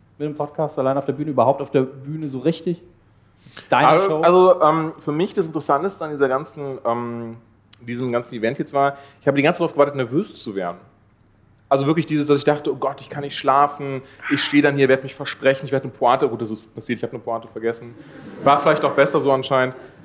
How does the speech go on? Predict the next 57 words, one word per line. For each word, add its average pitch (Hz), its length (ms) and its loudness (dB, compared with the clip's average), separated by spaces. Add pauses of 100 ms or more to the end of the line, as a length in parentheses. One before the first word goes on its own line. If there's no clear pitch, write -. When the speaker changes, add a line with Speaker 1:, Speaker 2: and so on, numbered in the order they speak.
(140)
Speaker 2:
Ähm, 156 580 2 (840)
aber 135 160 4
das 160 160 0
ist 196 60 -6
tatsächlich 180 420 -2
nie 190 160 -4
eingetreten 143 400 0
und 117 80 0
ich - 80 -10
bin 151 80 -4
jetzt 160 180 -2
auch 156 80 -2
nicht 165 140 -4
nervös, 151 180 2
aber 156 60 6
ich 135 80 0
muss 180 80 0
ganz 190 180 6
ehrlich 156 220 6
sagen, 135 240 6
ich - 80 -12
meine, 131 120 -4
hier 127 60 2
sitzen 143 240 0
ja 135 60 4
wirklich, 127 280 -2
wirklich, 143 320 -2
und - 340 -16
das 135 120 2
ist 143 180 -2
kein 165 240 0
Geschleim, 135 360 2
hier 135 80 2
sitzen 143 200 -2
wirklich 147 160 -8
liebe 180 200 0
Menschen, 170 460 4
die 143 100 -4
wir 151 120 6
kennen 165 520 2 (400)
und 135 340 4
die 143 40 8
ja 143 60 8
wirklich 143 160 0
den 131 200 -4
Weg 165 160 4
hierhin 156 280 2
gemacht 135 340 -2
haben, 131 240 2
um, 139 360 -6
ähm, 120 380 0 (120)
sich 117 200 -12
hier 120 120 -6
Nerd 123 200 -4
Attack 123 220 -6
anzugucken. 117 540 -14 (580)
Und 123 580 6